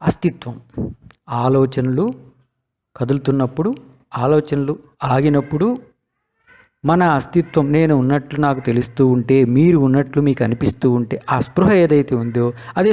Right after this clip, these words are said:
సూర్యకిరణం అనుకోండి. ఆ స్పృహను పట్టుకొని కానీ మనము సదా మళ్ళీ మళ్ళీ కానీ ప్రయత్నం చేసి స్పృహను పట్టుకోవడం మొదలు పెడితే సూర్యుడి దగ్గరికి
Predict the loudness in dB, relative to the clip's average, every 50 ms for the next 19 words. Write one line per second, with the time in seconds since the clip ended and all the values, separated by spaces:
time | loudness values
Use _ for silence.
0 | 4 4 2 2 2 2 0 0 0 0 -2 -4 -4 -6 -6 -8 -8 -10 -16 -20
1 | -20 -10 -4 0 0 0 0 -2 -2 -2 0 2 2 2 2 2 2 0 -2 -2
2 | -2 -2 0 0 2 2 2 2 2 2 0 0 0 0 2 2 0 0 0 0
3 | 0 -2 -4 -10 -20 -20 -16 -4 -2 0 2 2 2 0 -2 -4 -8 -4 -2 0
4 | 2 4 4 4 4 4 2 4 2 2 2 2 0 -2 -2 -2 -2 -2 0 -2
5 | -2 -2 -2 -4 -4 -8 -6 -4 -2 0 0 0 0 -2 -4 -4 -4 -2 -2 0
6 | 0 0 0 0 0 0 0 -2 -4 -6 -6 -6 -6 -6 -6 -8 -14 -12 -2 0
7 | 2 2 2 2 2 0 0 0 -2 -2 0 -2 -4